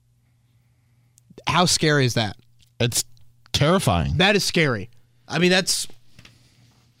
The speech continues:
Speaker 1: that's like Rosie seeing the Grinch on The Circle last night and being
Speaker 2: <laughs>
Speaker 1: frightened of the Grinch. The Grinch did hand her a candy cane. The Grinch did, he certainly smelled like he had had a little bit of a ganja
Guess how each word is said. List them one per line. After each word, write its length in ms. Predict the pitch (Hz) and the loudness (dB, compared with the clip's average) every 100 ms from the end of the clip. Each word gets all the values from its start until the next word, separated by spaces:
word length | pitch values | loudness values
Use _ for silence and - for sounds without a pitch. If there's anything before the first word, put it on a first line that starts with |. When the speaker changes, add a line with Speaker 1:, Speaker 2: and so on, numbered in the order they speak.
| - | -4
Speaker 1:
that's 220 | 170 170 | -4 0
like 140 | 180 | -2
Rosie 300 | 143 156 156 | 0 -2 -2
seeing 220 | 151 151 143 | -4 -4 -4
the 80 | |
Grinch 340 | 127 131 127 131 | -2 -2 -2 -2
on 60 | |
The 80 | 117 | -4
Circle 320 | - 123 113 | -4 -4 -4
last 280 | 107 104 104 | -6 -6 -8
night 320 | 110 107 104 - | -8 -8 -8 -6
and 100 | - | -4
being 320 | - - 220 | 0 0 0
Speaker 2:
<laughs> 80 | - | 0
Speaker 1:
frightened 440 | 131 127 110 107 - 247 - 190 - | 0 0 0 -4 -4 -6 -4 -6 -2
of 260 | 180 139 | -4 -2
the 120 | 143 131 | -2 -2
Grinch. 400 | 135 120 113 - | 0 0 -2 -2
The 140 | 147 | -2
Grinch 260 | 147 156 - | 0 0 0
did 160 | 147 | 0
hand 280 | 135 135 127 | 2 2 2
her 100 | 123 | 0
a 60 | 117 | -2
candy 320 | 131 123 117 | -2 -2 -2
cane. 220 | 123 117 | -2 -2
The 80 | 117 | -2
Grinch 340 | 135 240 - | -2 -2 -2
did, 240 | - 208 139 127 | -2 -2 -4 -10
he 260 | 151 226 - - | -6 -6 -8 -8
certainly 340 | - 285 240 | -6 -4 -4
smelled 320 | - 185 175 | -4 -4 -2
like 160 | 147 131 | -2 -2
he 100 | 143 | -2
had 120 | 120 | -2
had 180 | 131 131 | -2 -2
a 180 | 113 110 - - - | -4 -8 -16 -20 -16
little 200 | - 160 | -4 -2
bit 140 | 143 139 | 0 0
of 80 | 123 | 0
a 60 | |
ganja 600 | 117 127 139 131 123 110 | -2 0 0 0 0 -2